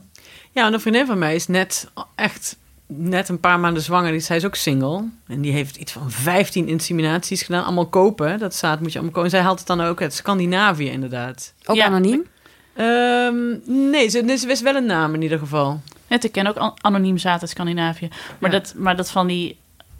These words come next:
Speaker 3: een an-, en een anonieme eicel en een anonieme zaadcel. Dan weet je dus, heb je dus nul idee waar je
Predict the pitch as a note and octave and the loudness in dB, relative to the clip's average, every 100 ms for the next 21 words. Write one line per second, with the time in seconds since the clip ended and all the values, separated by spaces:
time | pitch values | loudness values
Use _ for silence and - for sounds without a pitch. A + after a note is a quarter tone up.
0 | - F#3 F3+ - A#3 - D4+ C#4 A3 G#3 | -8 -6 0 0 2 0 2 2 2 0
1 | G3 - B3 C#4 D4 - D4+ E4 C#4 C#4+ | 0 0 0 0 -2 0 0 0 2 2
2 | C4+ B3+ A#3+ A#3 - E3 F#3 G#3+ G#3+ G3 | 2 2 2 0 0 -2 0 -2 -2 -8
3 | - _ _ _ - F3 F#3+ G#3+ G3+ F#3+ | -10 _ _ _ -8 -6 -6 -8 -6 -6
4 | F#3+ G3 A#3 C#4+ D#4+ E4+ - B3+ A#3+ B3 | -2 2 2 2 2 -2 -6 -4 -2 0
5 | B3 G#3+ G#3 G#3 F#3+ F#3 | 0 0 0 0 -2 -6